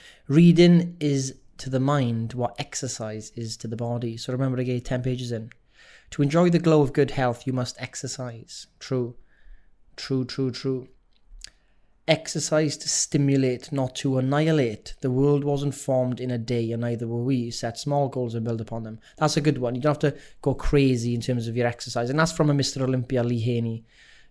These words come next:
eight-time Mister Olympia. So exercise to stimulate. It does give you energy. Think about it. Sometimes you're low on energy, you exercise, you get more energy. Be like, "I just used energy to exercise. How does that work?" Well, sometimes your body just needs what it needs.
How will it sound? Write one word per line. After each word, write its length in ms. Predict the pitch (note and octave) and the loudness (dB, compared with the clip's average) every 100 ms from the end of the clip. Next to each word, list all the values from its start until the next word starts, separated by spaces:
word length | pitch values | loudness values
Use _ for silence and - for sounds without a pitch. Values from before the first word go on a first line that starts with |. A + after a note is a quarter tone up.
| - | -10
eight-time 400 | C3 A#2+ B2 B2 | -8 -4 -2 -2
Mister 200 | A#2 B2+ | -4 -4
Olympia. 480 | B2 A#2 B2+ B2 A#2 _ - - | -6 -4 -6 -8 -10 _ -20 -20
So 160 | - D3+ | -8 -2
exercise 400 | D3 - D#3+ D#3 | -2 -2 -4 -2
to 40 | D3+ | -4
stimulate. 680 | - D3+ D3 C3+ - - - | -2 0 2 0 -4 -14 -10
It 120 | B2+ | 0
does 220 | D3+ E3+ | 4 4
give 140 | E3 C3+ | 2 0
you 120 | C#3 | 2
energy. 260 | B2+ A2+ A2+ | 2 -2 -2
Think 240 | E3 D#3 | -2 0
about 160 | C3 A2+ | -2 -2
it. 160 | G#2+ | -4
Sometimes 320 | D3 C#3 D3 | -6 0 0
you're 160 | C#3+ C#3 | 2 2
low 160 | C3+ B2+ | 4 4
on 80 | |
energy, 260 | B2+ B2 A#2 | 0 0 0
you 80 | B2 | 0
exercise, 480 | A2+ - B2 A2+ A2+ | -2 -6 -2 -2 -2
you 60 | |
get 160 | A2+ B2+ | -2 0
more 180 | C3 B2 | 2 2
energy. 320 | A#2 A2 G#2+ | 0 -4 -8
Be 160 | A#2 A#2 | -6 -4
like, 180 | A#2 | -4
"I 40 | A#2+ | -4
just 200 | A#2 - | -6 -2
used 200 | C3 B2 | 0 0
energy 280 | A#2 A2+ A2+ | -2 -2 -2
to 100 | A#2+ | -4
exercise. 400 | A#2 B2+ A#2+ A2+ | -4 -4 -4 -2
How 80 | |
does 120 | A#2 A#2+ | -4 -2
that 140 | A#2+ | -2
work?" 240 | A#2 A2+ | -2 -4
Well, 180 | B2 A#2+ | -2 -2
sometimes 360 | A2+ D3 C3+ A2 | -2 -2 -2 -4
your 100 | A2+ | -4
body 240 | A#2+ A#2 | -2 -2
just 200 | A2+ A2+ | -6 -6
needs 180 | A#2+ A2+ | -6 -4
what 80 | A2+ | -4
it 40 | |
needs. 440 | A#2+ A#2 G#2 - | -2 -4 -6 -14